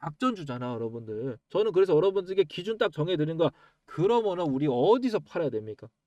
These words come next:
그냥 뭐 단순히 뭐 구만 오천 원이다 호가 걸어? 그럴 필요 없습니다. 제가 여러분들께 명확하게 타점 공유해드리고 있으니까. 지표를 하나 더 추가하겠습니다.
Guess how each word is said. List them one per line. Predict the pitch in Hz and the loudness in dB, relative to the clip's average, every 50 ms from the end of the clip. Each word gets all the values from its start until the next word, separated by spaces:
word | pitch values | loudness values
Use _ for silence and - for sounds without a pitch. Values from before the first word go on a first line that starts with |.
| _ _ _ | _ _ _
그냥 | - 185 202 185 | -2 -2 0 0
뭐 | 175 151 | -2 -2
단순히 | 151 156 180 185 196 196 190 180 | -2 -2 -4 -2 -4 -4 -4 -4
뭐 | 170 165 156 143 123 _ _ _ _ _ _ _ - | 0 0 2 2 0 _ _ _ _ _ _ _ -8
구만 | - 196 220 196 180 | -2 2 2 2 2
오천 | 180 - - 226 220 | 2 -2 -2 -2 -2
원이다 | 208 196 180 175 | -2 0 -2 -2
호가 | 151 - 254 247 240 - | -2 -2 -4 -2 -2 -2
걸어? | - 147 147 190 220 - _ _ _ _ _ _ _ _ _ _ _ | 2 2 4 4 4 2 _ _ _ _ _ _ _ _ _ _ _
그럴 | - 185 233 226 | 0 2 2 4
필요 | - - 233 185 | 4 4 2 2
없습니다. | 151 - 180 185 180 151 | 2 0 -4 -4 -4 -2
제가 | - 180 185 165 | -2 0 2 2
여러분들께 | 160 190 196 185 185 185 170 175 175 156 202 180 156 _ - _ - | 2 2 2 0 -2 -2 0 -2 0 2 0 -2 -2 _ -20 _ -2
명확하게 | 120 143 156 165 175 185 202 220 240 240 - - - 220 202 196 | 2 6 6 6 6 6 6 6 6 6 6 4 0 2 2 2
타점 | - - - 240 233 - 240 202 151 | 0 2 0 0 2 2 0 -2 0
공유해드리고 | - 139 147 165 180 175 151 - 147 143 147 135 131 | 0 0 0 0 0 -2 -2 -2 -2 -4 -2 -2 -2
있으니까. | 113 - - 127 113 104 - 101 107 127 _ _ _ _ _ _ _ _ _ _ _ _ | -4 -4 -10 -12 -10 -10 -8 -8 -8 -8 _ _ _ _ _ _ _ _ _ _ _ _
지표를 | - - 233 233 - - 262 240 233 208 | -12 -12 -12 -10 -2 -2 0 4 4 4
하나 | 196 202 196 | 4 4 2
더 | 190 190 | 0 0
추가하겠습니다. | 147 - - 208 214 190 175 165 143 - - 135 113 107 104 | -4 -4 -2 0 2 2 2 0 -4 -6 -6 -20 -18 -18 -18